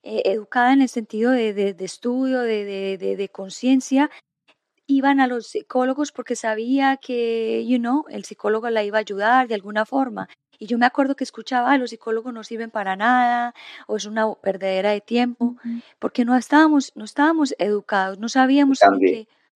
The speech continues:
Speaker 2: y también porque hay otro estigma, Gloria, y es pretender que tú vas al psicólogo para que él te diga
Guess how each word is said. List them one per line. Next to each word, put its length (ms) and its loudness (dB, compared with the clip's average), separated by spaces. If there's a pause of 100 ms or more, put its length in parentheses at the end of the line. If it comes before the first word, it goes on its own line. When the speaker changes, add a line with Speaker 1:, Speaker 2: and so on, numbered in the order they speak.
(420)
Speaker 2:
y 120 0
también 280 2
porque 200 2
hay 60 8
otro 200 2
estigma, 520 2
Gloria, 320 6
y 80 8
es 100 0
pretender 520 4
que 340 6 (180)
tú 120 6
vas 140 8
al 100 2
psicólogo 500 4
para 180 4
que 100 -2
él 120 -2
te 80 6
diga 400 4